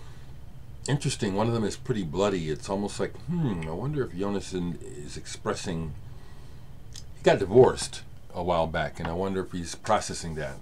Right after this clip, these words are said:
I don't know. That was one of the thoughts I had, 'cause the video was, uh, so, um,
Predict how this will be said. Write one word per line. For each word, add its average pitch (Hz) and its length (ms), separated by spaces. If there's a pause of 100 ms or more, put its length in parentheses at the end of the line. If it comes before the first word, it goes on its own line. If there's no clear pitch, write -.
I 90 100
don't 90 160
know. 65 180
That 92 200
was 82 160
one 95 100
of 90 60
the 82 60
thoughts 90 260
I 87 60
had, 85 380 (640)
'cause 90 180
the 90 80
video 92 320
was, - 380
uh, - 160
so, 87 460
um, 73 440